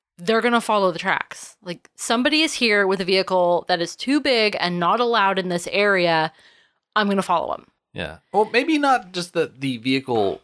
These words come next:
Speaker 2: isn't allowed or something like that, but what is there to do as an Outback Ranger? Like, if you've got time, just out of sheer boredom, follow the tracks, see where they go.
Speaker 1: <laughs>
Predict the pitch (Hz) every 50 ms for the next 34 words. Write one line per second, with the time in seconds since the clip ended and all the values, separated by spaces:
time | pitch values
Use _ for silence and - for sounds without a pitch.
0 | _ _ - 135 117 104 120 117 - 71 78 92 92 92 98 98 101 95 90 -
1 | - - 92 85 90 87 85 82 80 82 - 80 78 82 - 120 127 165 170 180
2 | 208 214 233 220 185 175 202 196 185 175 160 151 175 170 165 160 143 123 110 107
3 | 104 107 104 - 98 82 76 - - 67 64 58 - 50 50 50 - _ _ _
4 | _ _ _ _ _ - 139 139 135 - 90 131 - - 165 196 190 180 170 147
5 | 135 - - - 113 110 104 110 113 120 135 156 170 170 _ _ _ _ _ -
6 | 123 127 151 147 - 143 135 143 143 120 - - - 147 160 139 131 123 113 120
7 | 151 160 170 175 - _ _ _ - - 160 165 170 180 175 160 165 - - 165
8 | 151 151 151 143 - - - - 165 160 156 151 147 135 131 127 123 120 110 101
9 | 76 - - - -